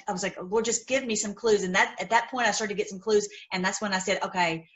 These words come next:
I need you guys to pray for me, because I think I'm, I think I'm onto something." But it was weird. It was almost like there's, I could feel this fog, and I was trying so hard. I'm like, "Lord, help me to think.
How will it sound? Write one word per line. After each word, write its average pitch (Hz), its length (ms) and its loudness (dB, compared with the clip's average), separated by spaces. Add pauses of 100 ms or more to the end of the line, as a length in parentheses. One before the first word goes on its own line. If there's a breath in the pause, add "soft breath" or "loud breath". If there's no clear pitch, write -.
(120 soft breath)
I 185 320 4
need 180 300 -2
you 185 80 -8
guys 175 180 0
to 180 80 -8
pray 185 160 -2
for 170 100 -8
me, 156 120 -4
because 165 240 -6
I 156 60 -2
think 175 200 -6
I'm, 165 220 -4
I 165 60 -8
think 185 200 -8
I'm 165 120 -4
onto 175 240 0
something." 160 360 -8 (320 loud breath)
But 220 100 2
it 240 140 6
was 214 160 0
weird. 294 320 4
It 262 40 2
was 233 120 0
almost 269 240 2
like 240 180 4 (320 loud breath)
there's, 220 180 4 (160)
I - 100 -8
could 220 120 -6 (160)
feel 320 240 2
this 233 240 2
fog, 233 560 4 (100)
and 202 200 -6
I 220 120 2
was 208 220 2
trying 226 380 0
so 240 280 0
hard. 233 200 4
I'm 202 60 0
like, 190 180 -4
"Lord, 208 180 0 (160)
help 240 300 0
me 196 240 -10
to 180 100 -12 (220)
think. 220 320 -4